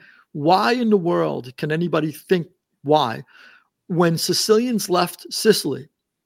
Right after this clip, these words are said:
for new life in America, and a lot of land, a lot of them landed in, in South America, Central America, a lot of them landed in North Africa, they went everywhere.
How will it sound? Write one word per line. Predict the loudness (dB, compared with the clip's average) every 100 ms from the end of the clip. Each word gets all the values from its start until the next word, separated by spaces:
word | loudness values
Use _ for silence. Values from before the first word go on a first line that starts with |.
| _ -10
for | -4
new | 0 2
life | 2 0 -2 -4
in |
America, | -4 0 0 -2 -4 -4
and | -6
a |
lot | -2 2 2
of | 0
land, | -2 -4 -4
a | -2
lot | 0 0
of |
them | -2 -2
landed | -4 -2 -2 -2
in, | -4 -10 -8
in | -6 -6
South | -4 0 0 0
America, | -2 -2 -4 -6 -6
Central | -6 -6 -6 -4
America, | -2 -4 -2 -4 -2
a | 0
lot | 2 2
of | -2
them | -4
landed | -4 -4 -4 -4
in | -4 -4
North | 0 0 2
Africa, | 0 0 -2 -2 -2 -2 -10 _
they | 2
went | 4 4
everywhere. | 2 0 -4 -6 -14